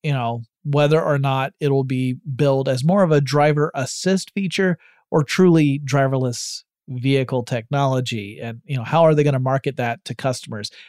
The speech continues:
Because we've seen with Tesla that if you don't, haven't truly nailed it down, you can run into some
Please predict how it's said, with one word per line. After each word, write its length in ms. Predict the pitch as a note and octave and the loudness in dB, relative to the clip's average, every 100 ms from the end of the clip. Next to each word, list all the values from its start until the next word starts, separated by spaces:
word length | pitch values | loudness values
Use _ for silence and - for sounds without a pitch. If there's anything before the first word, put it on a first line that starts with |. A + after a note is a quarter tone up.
| _ - | _ -12
Because 220 | B2+ C3 | -4 0
we've 160 | E3 D3 | 2 2
seen 220 | A3+ A#3 | 0 0
with 140 | A3 | 0
Tesla 520 | A#3+ A#3 - D3 C3 - _ _ _ - | 2 2 2 0 0 -4 _ _ _ -6
that 160 | C3 B2+ | -4 -2
if 140 | A#2 | -2
you 160 | D#3 F#3 | 2 4
don't, 180 | A3+ | 4
haven't 320 | - G3 G#3 - _ - | 4 2 0 -6 _ -10
truly 440 | - A3 G#3+ G3 | 0 2 4 2
nailed 420 | E3+ F3+ F#3+ F3 | 2 2 2 2
it 140 | D#3+ C#3 | 2 2
down, 640 | D3+ F3 C3 A2 G#2+ A2 _ _ _ | 4 4 2 -2 -6 -10 _ _ _
you 180 | - D3+ | -2 0
can 160 | D#3 D#3+ | 4 4
run 180 | D3+ C#3+ | 4 4
into 240 | C#3 C#3 | 2 -2
some 480 | - C3 B2 A#2+ | -2 -2 -2 -6